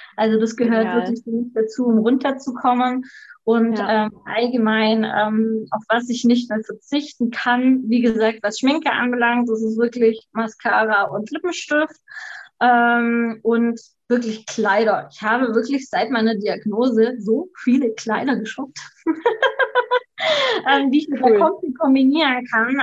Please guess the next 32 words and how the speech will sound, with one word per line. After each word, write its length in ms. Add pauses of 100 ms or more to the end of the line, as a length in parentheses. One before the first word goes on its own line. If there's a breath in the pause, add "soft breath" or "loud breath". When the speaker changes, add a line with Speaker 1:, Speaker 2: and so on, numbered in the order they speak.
Speaker 1:
Also, 720
ähm, 600 (100)
oder 320
einfach, 560 (200)
ähm, 340
längere 420
Blusen, 400
Tunikas, 840 (100)
ähm, 280
will 120
ich 160
auch 240
nicht 200
mehr 120
missen 360
in 80
meinem 240
Kleiderschrank. 800 (520 loud breath)
Ähm, 640
auch 280
wenn 140
ich 140
dann, 240
also 220
ich 180
hab 100 (120)
Liposuktionen, 1120 (100)
ähm, 640
die 100
sind 160
auch 220
geplant, 600